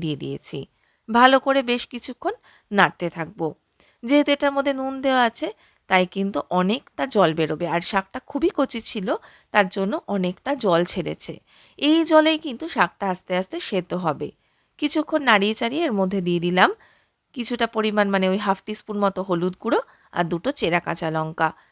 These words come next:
সেটাকে খুব ভালো করে মিশিয়ে নিয়ে এটাতে একটা ঢাকনা চাপা দিয়ে আমি এটাকে পাঁচ মিনিটের জন্য ছেড়ে দেব। এই শাক থেকে যে জলটা বেরিয়েছে,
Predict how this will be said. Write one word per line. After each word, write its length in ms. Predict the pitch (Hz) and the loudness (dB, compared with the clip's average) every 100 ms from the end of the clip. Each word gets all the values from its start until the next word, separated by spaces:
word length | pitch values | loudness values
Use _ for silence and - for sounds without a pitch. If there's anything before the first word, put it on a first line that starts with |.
| _ _ | _ _
সেটাকে 340 | - 294 285 | -2 0 0
খুব 180 | 294 311 294 | -2 -8 -8
ভালো 240 | 269 269 | -4 -2
করে 200 | 269 277 277 | -2 -2 -4
মিশিয়ে 440 | 254 254 - 311 | -6 -8 -4 -4
নিয়ে 220 | 277 233 392 _ _ _ | -2 -4 -6 _ _ _
এটাতে 300 | 190 196 190 190 | -4 -2 0 -4
একটা 140 | - 190 | -4 -10
ঢাকনা 320 | 202 175 214 220 | -4 -4 -4 -4
চাপা 260 | 226 220 233 | -4 -4 -6
দিয়ে 240 | 220 208 381 _ _ _ | -2 -2 -2 _ _ _
আমি 260 | - 185 185 185 | -2 0 2 0
এটাকে 340 | 185 180 - 453 _ _ _ - | -2 -6 -8 -10 _ _ _ 6
পাঁচ 200 | 277 277 - | 6 6 -2
মিনিটের 360 | 277 269 277 | -10 -8 -8
জন্য 220 | 254 254 359 - | -6 -8 -10 -10
ছেড়ে 280 | - 185 175 | -8 -4 -2
দেব। 200 | 170 156 147 - _ _ _ _ | -4 -6 -14 -16 _ _ _ _
এই 160 | - 269 | -6 -2
শাক 240 | 262 302 - | 0 -2 -4
থেকে 180 | 277 277 | -12 -10
যে 120 | 285 294 | -6 -4
জলটা 360 | 233 170 170 196 | 2 2 2 -4
বেরিয়েছে, 440 | 220 247 254 - | -2 -4 -4 -4